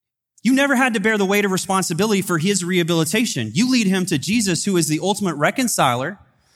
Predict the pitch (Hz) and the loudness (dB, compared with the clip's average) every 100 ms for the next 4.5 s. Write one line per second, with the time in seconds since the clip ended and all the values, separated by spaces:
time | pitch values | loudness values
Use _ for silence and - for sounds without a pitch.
0 | _ 285 285 220 226 202 170 - - 156 | _ -2 2 0 2 0 -2 -6 -18 -2
1 | 156 - - 208 285 175 151 185 - _ | -2 0 -2 0 2 2 0 -6 -18 _
2 | _ _ _ _ _ _ _ _ 247 285 | _ _ _ _ _ _ _ _ 2 2
3 | 254 233 - 190 170 165 156 - 160 233 | 2 0 0 -2 0 0 0 0 0 0
4 | 240 156 143 - | 2 0 0 -6